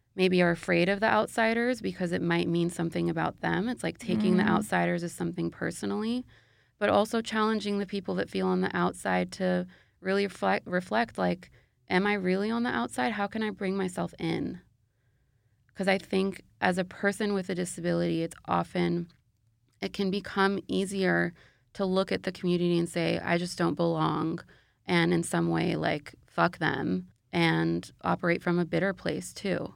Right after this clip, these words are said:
Speaker 2: Mm-hmm.
Speaker 1: And so I think this is just as much for the people that are able-bodied, quote unquote, and the people who are different.
Speaker 2: Mm-hmm.
Speaker 1: How do,
Speaker 2: Beautiful.
Speaker 1: how do I look within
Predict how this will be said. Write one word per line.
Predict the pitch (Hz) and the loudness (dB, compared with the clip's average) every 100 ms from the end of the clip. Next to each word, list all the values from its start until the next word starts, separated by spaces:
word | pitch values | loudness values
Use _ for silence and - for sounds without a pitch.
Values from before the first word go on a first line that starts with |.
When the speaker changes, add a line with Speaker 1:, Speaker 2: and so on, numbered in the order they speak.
| - | -2
Speaker 2:
Mm-hmm. | 233 220 220 226 - _ _ 190 | 0 4 4 4 0 _ _ 2
Speaker 1:
And | 180 180 | 4 4
so | 180 170 165 - - | 4 4 4 0 -4
I | - | -2
think | 185 190 180 | 0 0 0
this | 180 | -2
is | 190 | -4
just | 180 180 180 | -2 -2 -2
as | 175 | 0
much | 175 170 | 0 0
for | - 170 | -4 -2
the | 165 | -4
people | 160 160 165 165 160 | -4 -6 -4 -4 -2
that | 160 | -2
are | 160 156 156 156 156 - _ _ | 0 0 0 -2 -6 -16 _ _
able-bodied, | 160 160 180 190 196 196 208 202 - | -4 -2 0 0 0 0 0 -4 -4
quote | - 190 | -4 -2
unquote, | 202 208 208 208 - | -2 -2 0 0 -2
and | 185 170 165 165 - - _ _ _ | 0 2 2 0 -4 -14 _ _ _
the | 175 | -8
people | 180 175 170 | -2 -2 -2
who | 165 160 | -2 -2
are | 160 | -2
different. | 160 156 151 - - _ _ 262 | -4 -4 -6 -6 -8 _ _ -20
Speaker 2:
Mm-hmm. | 226 233 262 - _ _ _ - | -8 -4 -6 -8 _ _ _ -6
Speaker 1:
How | 240 | 0
do, | 180 180 | 2 2
Speaker 2:
Beautiful. | 214 | -2
Speaker 1:
how | 214 180 | -2 0
do | 180 | 0
I | 175 | 0
look | 175 165 165 | 0 -2 -2
within | 165 160 156 165 170 175 | -4 -4 -4 -2 -2 -6